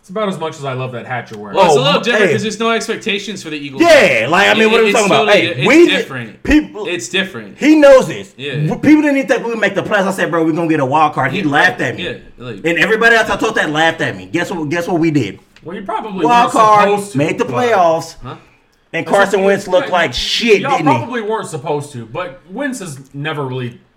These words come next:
Speaker 3: Yeah.
Speaker 1: done anything.
Speaker 3: Hurts got us to the wild card, though, right? So, I mean, hey, I, I did what we said.
Speaker 1: I
Speaker 3: I,
Speaker 1: mean
Speaker 3: well, I did say we'd win the first round,
Speaker 2: Would
Speaker 3: which
Speaker 2: you
Speaker 3: we
Speaker 2: take
Speaker 3: didn't,
Speaker 2: Watson?
Speaker 3: but
Speaker 1: Of course.
Speaker 2: I'm
Speaker 3: we thought
Speaker 2: asking.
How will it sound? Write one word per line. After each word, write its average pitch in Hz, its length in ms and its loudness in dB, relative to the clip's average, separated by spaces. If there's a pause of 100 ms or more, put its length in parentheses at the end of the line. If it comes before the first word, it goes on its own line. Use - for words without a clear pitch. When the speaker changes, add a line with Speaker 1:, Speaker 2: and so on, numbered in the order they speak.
(180)
Speaker 3:
Yeah. 156 300 -2
Speaker 1:
done 170 180 -6
anything. 120 420 -10
Speaker 3:
Hurts 202 260 -2
got 170 180 -2
us 160 120 -6
to 185 100 -6
the 143 260 -6
wild 170 240 -2
card, 135 180 -8
though, 131 80 -8
right? 156 180 -10 (360)
So, 143 180 -10
I 139 80 -10
mean, 151 160 -10
hey, 117 320 -12 (340)
I, 175 340 -2
I - 40 -10
did 160 160 -4
what 139 140 -6
we 131 100 -8
said. 139 340 -8
Speaker 1:
I - 60 -6
Speaker 3:
I, 143 120 0
Speaker 1:
mean 175 100 2
Speaker 3:
well, 214 100 6
I 214 100 6
did 240 200 4
say 220 100 2
we'd 208 220 -4
win 196 160 -2
the 170 80 0
first 170 300 -2
round, 156 280 0
Speaker 2:
Would 135 60 -6
Speaker 3:
which 147 80 -8
Speaker 2:
you - 60 -6
Speaker 3:
we - 20 -6
Speaker 2:
take 190 160 -4
Speaker 3:
didn't, 117 80 -4
Speaker 2:
Watson? 208 400 -4 (1400)
Speaker 3:
but - 180 -10 (720)
Speaker 1:
Of 123 160 -18
course. - 400 -6
Speaker 2:
I'm 139 80 -2
Speaker 3:
we 196 60 2
thought 240 80 0
Speaker 2:
asking. 156 300 -2